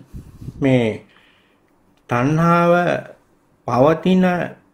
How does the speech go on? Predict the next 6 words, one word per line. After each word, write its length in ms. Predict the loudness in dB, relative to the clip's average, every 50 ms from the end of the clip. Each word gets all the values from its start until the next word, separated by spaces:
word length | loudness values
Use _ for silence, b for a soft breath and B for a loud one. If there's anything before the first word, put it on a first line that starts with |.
| _ -14
ස්ථාන, 640 | -14 -14 -14 _ 0 0 2 2 2 0 -2 -2 -4 -4 -4 -4 -6 -8 -14 b b b b b b b b b b _
දැන් 200 | -10 -10 -10 -6
සත්වයේගේ 1000 | -4 -4 -4 -4 -4 -6 -4 -2 0 0 -2 -4 -6 -6 -4 -4 -6 -8 -12 b b b b b b _ -6
තණ්හාව 540 | -4 -2 -2 -2 0 0 0 0 0 0 0
පවතින 500 | 0 2 2 2 0 0 -2 -2 0 0 0 0 0 -2 -6 -14 b b b b b b _ _ -4
තැන් 220 | 0 0 0 0